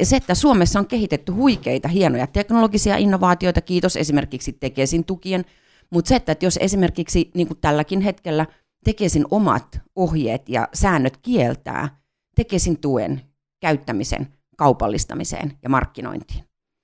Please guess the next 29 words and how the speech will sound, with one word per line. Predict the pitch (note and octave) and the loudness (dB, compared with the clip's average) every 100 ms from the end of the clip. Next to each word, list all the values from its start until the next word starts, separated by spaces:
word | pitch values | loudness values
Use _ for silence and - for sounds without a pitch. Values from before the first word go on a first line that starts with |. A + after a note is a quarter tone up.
| _ _ - | _ _ 2
niin | F3 - | 4 6
onhan | B3 A3 | 6 6
se | D#3+ F3 | 6 4
niinku | F3 F3+ | 8 10
onnetonta, | D4+ F3 D3+ C#3 | 10 8 6 4
että, | C#3 C#3+ | 2 2
että | D#3 | 2
me | A3 - | 2 0
tehdään | G#3+ D#3+ A#2+ C3 | 0 2 4 4
edelleen | G#3 C4 A#3 A3 | 6 6 6 4
hienoja | A#3+ A3+ A3 | 4 4 4
innovaatioita | G#3 B3 G#3+ G3+ F#3+ F#3+ F#3 | 4 4 6 4 4 2 2
täällä, | G#3 F3+ D#3+ D#3+ - - - | 4 6 6 4 -2 -14 -2
ja | |
sit | G#3+ - | 0 4
me | |
ollaan | D3 C3+ | 6 8
kauhean | F#3+ B3+ | 6 6
tyytyväisiä, | B3 C#4+ G#3+ E3+ F3 | 6 4 6 4 4
että | E3+ | 2
meilläkin | F#3+ B3+ D3+ C#3 | 2 4 4 4
oli | C3+ | 4
tämmönen | C#3 D3+ D3 | 6 6 6
reititin | C#3+ D#3 D3 C#3 C#3+ | 6 4 2 0 2
kehitetty, | C#3+ D#3 C#3+ C#3 D3+ | 4 4 2 2 2
ja | |
toiset | - E3+ C#3+ | 4 2 2
sen | - C3+ | -2 4
kaupallisti, | D3+ C#3+ C3+ C3 C3 - | 6 6 6 4 2 -2